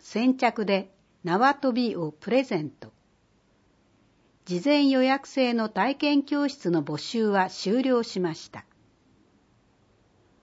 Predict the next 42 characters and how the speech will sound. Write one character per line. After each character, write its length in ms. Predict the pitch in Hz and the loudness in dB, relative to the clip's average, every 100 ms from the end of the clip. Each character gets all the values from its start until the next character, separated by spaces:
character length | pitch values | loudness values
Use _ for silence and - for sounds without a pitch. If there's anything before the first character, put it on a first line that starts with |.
| _ | _
当 240 | - 262 294 | 0 2 2
日 340 | 269 254 233 | 0 -2 -2
参 320 | 208 208 269 | 0 2 2
加 160 | 277 277 | 0 0
が 140 | 247 | 2
で 140 | 226 214 | 2 0
き 180 | - 226 | 0 0
る 160 | 160 | 0
イ 80 | 156 | -4
ベ 200 | 147 202 | -2 0
ン 100 | 190 | -2
ト。 280 | 185 143 131 _ _ _ _ _ _ _ _ _ _ - | -6 -14 -16 _ _ _ _ _ _ _ _ _ _ -8
屋 260 | 180 - 285 | -6 2 2
内 240 | 269 254 | 4 2
履 140 | 247 | 0
き 180 | - 220 | 0 0
を 80 | 196 | 0
ご 120 | 160 | -2
持 140 | - 208 | -8 -8
参 260 | 226 208 | -6 -6
く 80 | 190 | -6
だ 140 | 160 | -8
さ 180 | - 139 | -8 -14
い。 100 | 131 _ _ _ _ _ _ _ _ _ _ _ _ _ _ _ _ - | -16 _ _ _ _ _ _ _ _ _ _ _ _ _ _ _ _ -2
パ 140 | 202 | 2
ラ 180 | 254 302 | 4 2
ス 140 | 302 | 0
ポ 220 | - 285 269 | -2 0 0
ー 20 | |
ツ 160 | 262 - | -2 -2
体 260 | 247 208 | 0 0
験。 320 | 185 147 127 120 _ _ _ _ _ _ _ _ _ _ | -4 -12 -14 -20 _ _ _ _ _ _ _ _ _ _
競 260 | - 208 277 | -6 0 0
技 180 | 254 254 | 0 2
用 200 | 240 226 | 2 2
車 380 | 226 214 220 214 | -2 -2 0 0
椅 100 | 160 | -4
子、 320 | - 135 - _ _ - | -8 -18 -20 _ _ -6
ボ 140 | 185 | 0
ッ 60 | 247 - - | 0 -2 -16
チ 80 | |
ャ。 60 | - | -16